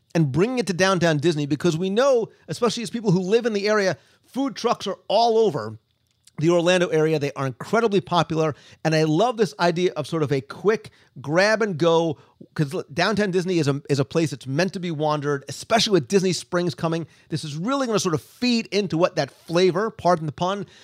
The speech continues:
of downtown Disney and Disney Springs is going to be like. I like the idea of these food trucks being Disney food trucks. They're theming them well.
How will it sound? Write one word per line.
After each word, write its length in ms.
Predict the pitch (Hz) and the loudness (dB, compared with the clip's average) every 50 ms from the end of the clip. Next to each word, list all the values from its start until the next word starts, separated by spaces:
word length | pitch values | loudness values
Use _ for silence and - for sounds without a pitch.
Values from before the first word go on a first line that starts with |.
| - - _ _ | -20 -20 _ _
of 160 | 151 135 117 | -4 -2 2
downtown 420 | 180 190 220 247 233 185 196 190 | 2 2 2 2 2 0 0 0
Disney 360 | 165 135 151 143 143 151 151 - | 2 0 0 0 0 -2 -2 -2
and 160 | - 127 117 107 | -6 -10 -6 2
Disney 240 | 180 190 165 220 | 2 2 4 2
Springs 520 | 202 - - - 165 165 160 165 160 151 - | -2 -2 -2 -2 0 2 2 2 0 -2 -2
is 120 | - 107 | -8 -8
going 300 | 107 110 165 170 175 170 | -2 2 2 2 2 2
to 80 | 147 135 | -4 -4
be 160 | 113 147 151 | -2 -2 -2
like. 280 | 147 147 156 147 - _ - - _ _ _ - | 0 0 0 -2 -2 _ -20 -20 _ _ _ -4
I 80 | 139 | -2
like 280 | 139 147 180 208 202 - | 0 2 0 0 -2 -2
the 120 | 196 190 | -2 0
idea 440 | 180 175 170 156 160 160 160 160 143 - _ _ _ _ _ _ | 0 2 2 2 0 2 2 0 -2 -4 _ _ _ _ _ _
of 120 | - 135 127 | -6 -2 0
these 240 | 185 233 240 185 | 0 0 0 -2
food 260 | - - 220 233 220 165 | -4 -4 -6 -6 -6 -4
trucks 320 | - - 180 165 - - | -2 -2 -2 -2 -2 -8
being 300 | 147 127 156 151 147 139 | -2 0 0 0 0 -2
Disney 420 | 120 107 - 254 262 277 294 254 | 0 2 2 4 4 4 0 0
food 260 | 185 - - 147 135 113 | 0 2 0 0 0 0
trucks. 420 | - - 139 127 127 - - - - _ _ _ _ _ | 0 2 2 2 2 0 -6 -14 -14 _ _ _ _ _
They're 140 | - 160 160 | 0 0 0
theming 580 | 135 - _ _ - 277 302 302 277 262 233 | 0 0 _ _ -2 0 0 0 -2 0 0
them 160 | 202 175 156 139 | 0 0 0 2
well. 400 | 143 143 139 135 131 135 123 | 2 2 4 2 2 -2 -6